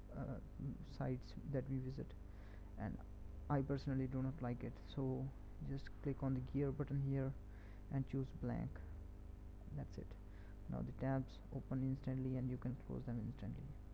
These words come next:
Um, one more thing to go here is that we are going to modify the theme, the look of our tabs. So for that you just need to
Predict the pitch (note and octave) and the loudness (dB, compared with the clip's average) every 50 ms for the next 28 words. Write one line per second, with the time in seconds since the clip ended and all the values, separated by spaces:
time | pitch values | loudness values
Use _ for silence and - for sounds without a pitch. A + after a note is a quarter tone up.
0 | - - - - - - - - - - - - - - - - - - - - | -6 -4 -4 -4 -4 -4 -6 -6 -8 -8 -8 -6 -6 -6 -6 -8 -8 -8 -10 -10
1 | - - - - - - - - C3+ C3+ C#3+ C#3 C#3 C#3 - - - - - - | -10 -10 -10 -10 -8 -4 0 2 4 4 4 4 4 2 0 -4 -10 -8 -2 4
2 | D#3 D3+ D#3+ D#3+ D#3 D3 - D#3 D3 C#3+ C#3+ C#3+ C#3 - C#3+ C3+ C3+ C#3 C#3 C3+ | 6 8 8 8 8 6 6 4 4 4 4 2 2 2 4 4 6 6 6 6
3 | C3 C3 C3+ C#3 C3+ C3 C#3 - C3+ C3 C3 C3+ - - - - C3+ C3+ C3+ C3 | 6 6 6 6 4 4 2 4 4 6 8 8 8 6 6 6 6 6 6 6
4 | C3 C3+ C3 C3+ C3+ C3 - C3+ C3+ C#3 - - - - - - - - - - | 6 6 6 6 6 6 4 4 2 2 0 -2 -6 -8 -8 -8 -8 -10 -8 -8
5 | - - - - C#3 C#3 C#3 C3+ C#3 C#3 C3+ - - C3+ C3 C3 C3+ C3+ C3+ C3+ | -8 -6 -2 2 4 4 6 6 6 4 2 2 2 4 4 6 6 6 4 4
6 | C#3 - C3 C3 C3+ C3+ C3+ C3+ C3 C3 C#3 - - - - - - - - - | 2 2 2 4 4 4 4 4 4 4 2 0 -2 -6 -8 -6 -6 -6 -6 -8
7 | - - - C#3 C3+ C3+ C#3 C3+ B2+ B2 B2 - E3+ C#3 - - - - - - | -6 -4 2 4 4 6 6 6 6 4 2 0 -2 -4 -6 -6 -8 -8 -8 -8
8 | - - - - - - - C#3+ C#3+ C3+ C3+ C3+ C#3 C3+ - - - - - - | -8 -8 -8 -8 -6 -4 -2 0 2 4 4 4 4 4 2 -4 -8 -8 -6 -6
9 | - - - - - B2 A#2+ - A#2+ A#2+ C3 C3 - - A#2 G#2+ G#2+ - - - | -6 -6 -4 -4 -2 -2 -2 -2 -2 -2 -2 -2 -2 -2 -2 -2 -2 -2 -4 -6
10 | - - - - - - - - - - - - - - - - - - - - | -8 -8 -8 -8 -8 -8 -8 -10 -10 -10 -10 -10 -8 -10 -10 -8 -10 -10 -10 -10
11 | - - - - - - - - - - - - - - - - - - - - | -10 -10 -10 -10 -10 -8 -8 -8 -8 -8 -8 -8 -8 -8 -8 -8 -8 -8 -6 -2
12 | - C3+ B2+ B2+ B2+ - - - C3 B2+ B2+ C#3+ C#3 C#3+ D#3 D#3 D3+ D3+ C3+ C3+ | 0 2 2 2 0 -2 -2 -2 -2 0 0 2 4 4 4 4 2 2 0 0
13 | C3 C3+ - C3+ - - - C#3 C3 B2+ B2+ B2+ - - C3+ C3+ C3+ C#3+ C#3 | 0 0 -2 -4 -4 -2 0 2 2 2 2 0 0 0 2 2 2 2 0